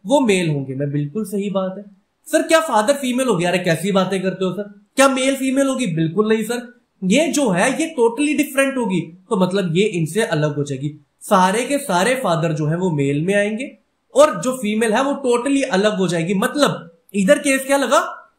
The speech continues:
all और no का case लगा। यहां पे सारा सम का और no का केस लगा था, पीछे आ जाओ,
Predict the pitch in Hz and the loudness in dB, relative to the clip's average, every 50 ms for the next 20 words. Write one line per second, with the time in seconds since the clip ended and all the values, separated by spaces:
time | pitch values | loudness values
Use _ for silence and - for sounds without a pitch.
0 | _ _ - 208 214 214 240 294 359 370 - - - - _ _ _ _ _ - | _ _ 2 4 4 6 6 4 2 2 -4 -10 -16 -20 _ _ _ _ _ 4
1 | 254 302 302 277 247 240 247 262 254 277 262 254 233 208 180 160 165 156 143 139 | 4 4 4 2 0 0 0 2 2 2 0 2 0 0 0 0 0 -2 -2 -2
2 | 131 120 - - _ _ _ _ _ _ _ - 180 196 202 190 220 254 247 277 | -4 -8 -10 -14 _ _ _ _ _ _ _ 0 2 4 4 4 2 0 0 0
3 | 320 330 330 - - _ _ - - - 214 196 208 240 277 330 339 - - - | -2 -2 -2 -8 -14 _ _ -14 0 2 4 4 4 4 2 0 0 -4 -10 -14
4 | - _ _ - - - 233 226 247 269 254 247 294 320 339 330 - - - _ | -20 _ _ -12 -2 0 2 2 2 0 0 2 2 2 2 0 -6 -12 -18 _
5 | _ - 247 240 240 226 226 233 - 285 277 277 277 277 269 269 277 262 254 262 | _ 0 0 2 2 2 2 2 4 2 2 2 0 -2 0 0 0 0 0 0
6 | 254 254 254 269 294 - - _ _ _ - 208 196 190 185 - 285 277 262 262 | -2 -4 -6 -8 -8 -12 -18 _ _ _ 2 2 2 4 2 4 4 4 4 2
7 | 233 294 | 0 -4